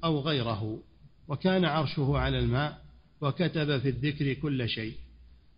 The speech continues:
فأخبر عن هذه الثلاثة بالواو:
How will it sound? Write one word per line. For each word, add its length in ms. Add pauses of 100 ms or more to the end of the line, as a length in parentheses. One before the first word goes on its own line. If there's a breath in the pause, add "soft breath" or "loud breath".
فأخبر 440
عن 240
هذه 360
الثلاثة 640
بالواو: 680